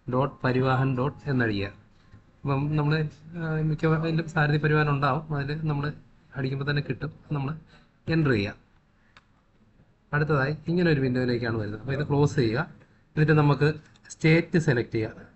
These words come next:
നമ്മൾ കേരള സെലക്ട് ചെയ്തു. അപ്പോൾ ഇത് ഇങ്ങനെ ഒരു വിൻഡോ വരും. അപ്പോൾ ഇതിനകത്ത്, ആ, മുകളിലായി ആദ്യം, ആദ്യമേ തന്നെ ലേണേഴ്സ് ലൈസൻസ് എന്നുള്ള ഒരു ടാബ് ഉണ്ടാവും. അതിൻ്റെ നേരെ താഴെ വന്നു കഴിയുമ്പോൾ ഓൺ-, ആ, ഓൺലൈൻ ലേണേഴ്സ്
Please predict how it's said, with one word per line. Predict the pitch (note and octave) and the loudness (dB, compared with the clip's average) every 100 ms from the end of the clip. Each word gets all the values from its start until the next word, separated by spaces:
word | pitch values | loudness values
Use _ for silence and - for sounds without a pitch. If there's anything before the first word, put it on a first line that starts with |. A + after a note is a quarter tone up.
| - | -4
നമ്മൾ | D3 D3+ D#3 - - _ _ _ _ _ - | -2 -2 -6 -16 -20 _ _ _ _ _ 0
കേരള | C#3 C3+ D3 | 2 2 -2
സെലക്ട് | - B2+ A#2+ | -6 -6 -4
ചെയ്തു. | B2 G#2 C3+ - _ _ _ _ _ D3+ | -2 -2 -4 -8 _ _ _ _ _ -2
അപ്പോൾ | D#3 D#3 | 2 4
ഇത് | D3+ F3 | 4 4
ഇങ്ങനെ | E3+ F3+ E3 | 4 4 6
ഒരു | B2+ | 6
വിൻഡോ | A2+ A2+ | 4 4
വരും. | A2 D3+ | 2 0
അപ്പോൾ | - D3+ | -2 0
ഇതിനകത്ത്, | D3 D3+ C#3+ - D#3 D#3 - - _ _ _ _ - | 2 4 2 0 -4 -6 -18 -20 _ _ _ _ 0
ആ, | C3 B2 B2 | 2 2 2
മുകളിലായി | B2+ D3 C#3 C3+ D#3+ - - _ - | 2 4 4 4 0 -4 -20 _ -2
ആദ്യം, | D3 C#3 D3+ D#3 | 0 4 4 6
ആദ്യമേ | C#3+ C#3+ D#3 D#3+ | 4 6 6 6
തന്നെ | C#3 D3 C#3+ | 4 2 0
ലേണേഴ്സ് | C3 C#3 C#3+ D3+ - | 2 4 4 4 2
ലൈസൻസ് | C3+ A#2+ B2+ - | -2 0 -2 -4
എന്നുള്ള | B2 B2 | -4 -4
ഒരു | A#2+ C3 | -2 0
ടാബ് | A#2 | 0
ഉണ്ടാവും. | G2+ G2+ A#2 - - - - | 0 -4 -8 -14 -20 -20 -6
അതിൻ്റെ | C#3 D3 D3+ | 2 4 4
നേരെ | C3 C3+ C#3 | 4 2 0
താഴെ | C3+ C3 A#2 C3+ - - - _ _ - _ - C3 | 0 -2 -2 -2 -6 -18 -20 _ _ -20 _ -8 -2
വന്നു | B2 B2 | 2 4
കഴിയുമ്പോൾ | A2+ A2+ D#3 F3 - - | 4 2 0 -4 -12 -4
ഓൺ-, | C3 D3 E3 D#3+ D#3+ | 2 4 4 0 -2
ആ, | C#3 B2+ B2+ | -2 0 -2
ഓൺലൈൻ | B2 C3 D3+ D#3 D#3+ | 0 2 4 4 4
ലേണേഴ്സ് | C3+ B2 C3 C#3 C#3 | 2 2 0 -2 -4